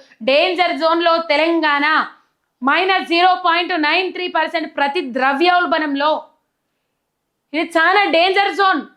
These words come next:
ఇట్లనే కొనసాగుకుంటా పోతే మాత్రం తెలంగాణ రాష్ట్రం ఆగం కాక తప్పదు, ఆర్థిక మాంద్యం ఏర్పడక తప్పదు, తెలంగాణ పరపతి బజార్లో నిలబెట్టక తప్పదు, ఘోరమైన పరిస్థితి రాక తప్పదు అని చెప్పేసి నిపుణులు హెచ్చరికలు జారీ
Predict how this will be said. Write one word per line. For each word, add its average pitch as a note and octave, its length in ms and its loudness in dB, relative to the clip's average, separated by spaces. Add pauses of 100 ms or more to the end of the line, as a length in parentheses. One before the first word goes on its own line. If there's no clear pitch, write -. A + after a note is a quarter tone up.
(420)
ఇట్లనే G4 380 0
కొనసాగుకుంటా F#4+ 720 0
పోతే F4+ 320 0
మాత్రం F4 580 -2 (160)
తెలంగాణ F#4 460 0 (100)
రాష్ట్రం F4 340 -2
ఆగం F4 400 0
కాక F4 180 0 (100)
తప్పదు, F#4+ 320 0 (300)
ఆర్థిక G4 380 0 (120)
మాంద్యం G4 340 0 (100)
ఏర్పడక F4 480 -2
తప్పదు, F4+ 320 0 (300)
తెలంగాణ F#4 440 2 (180)
పరపతి F4 440 0
బజార్లో F#4+ 440 2 (100)
నిలబెట్టక F4 460 -2 (100)
తప్పదు, D#4+ 340 0 (340)
ఘోరమైన F4+ 420 2 (100)
పరిస్థితి E4 360 -6
రాక C#4+ 360 0
తప్పదు D4 320 -6
అని C4+ 120 -4
చెప్పేసి C#4 360 -8 (320)
నిపుణులు E4+ 500 -4
హెచ్చరికలు D#4+ 580 -2
జారీ D4 220 0